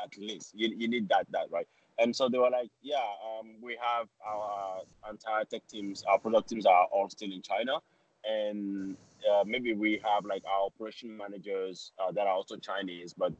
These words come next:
they work with the locals to, like, you know, um, operate here." So, so that's, that's the, the actual reality. Like, I, I came in and, uh, you know, I, I will go to sleep and I'll wake up in the middle of the night and I'm like,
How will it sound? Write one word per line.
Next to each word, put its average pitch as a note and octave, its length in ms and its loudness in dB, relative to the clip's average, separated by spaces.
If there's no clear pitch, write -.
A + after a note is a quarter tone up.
they F#2+ 100 -6
work F#2+ 280 0
with F#2+ 160 -6
the G2 80 0
locals F#2 460 0
to, F#2 100 -10
like, F2 240 2
you F#2+ 80 -6
know, E2+ 140 -6
um, E2+ 400 4
operate A2 400 4
here." D#2+ 160 -8
So, A#2+ 180 -2
so B2+ 200 2
that's, B2+ 440 2
that's A#2+ 280 -4
the, A2 340 -4
the G#2 140 -6
actual G2 580 -8
reality. F2 540 -8
Like, F2 200 0
I, - 220 6
I C3 60 8
came F3+ 260 4
in C3+ 140 -6
and, A#2 140 -12
uh, - 80 -10
you G2+ 100 -8
know, G2 80 -8
I, A2 260 8
I A#2+ 40 2
will A#2+ 160 -10
go B2 140 -8
to - 120 -16
sleep A#2 280 -16
and A2+ 140 -6
I'll G#2 180 -6
wake G#2 220 -10
up G#2+ 120 -4
in G#2+ 120 -12
the G#2 60 -12
middle G2+ 280 -4
of E2+ 80 -4
the G2 60 -10
night F#2+ 260 -4
and G2+ 100 -6
I'm F#2+ 140 -4
like, F2+ 240 0